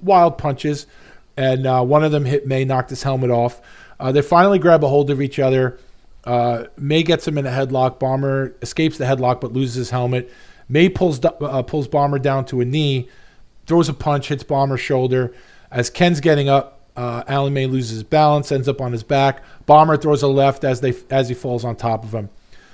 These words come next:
Uh, again, the camera angle wasn't great, so I couldn't tell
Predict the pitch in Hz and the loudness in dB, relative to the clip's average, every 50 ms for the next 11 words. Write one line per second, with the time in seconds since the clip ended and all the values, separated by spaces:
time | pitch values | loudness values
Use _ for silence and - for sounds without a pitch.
0 | - - - - - - 127 131 131 131 131 - 160 135 156 151 147 143 131 - | -20 -20 -20 -20 -8 -2 0 2 2 2 2 0 -2 -2 0 0 0 -2 -2 -2
1 | - 160 165 170 175 156 156 160 151 151 143 147 139 139 135 - - 139 147 151 | 0 0 2 2 2 0 0 0 0 2 2 2 0 0 -4 -6 -2 0 2 2
2 | 156 156 156 - - - 120 - - - - - 175 165 180 156 - - - 147 | 2 0 -2 -4 -6 -6 -6 -8 -10 -8 -4 -2 -2 -2 -2 -6 -8 -6 -2 0
3 | 147 156 160 160 156 151 - | 2 4 4 2 0 -2 -8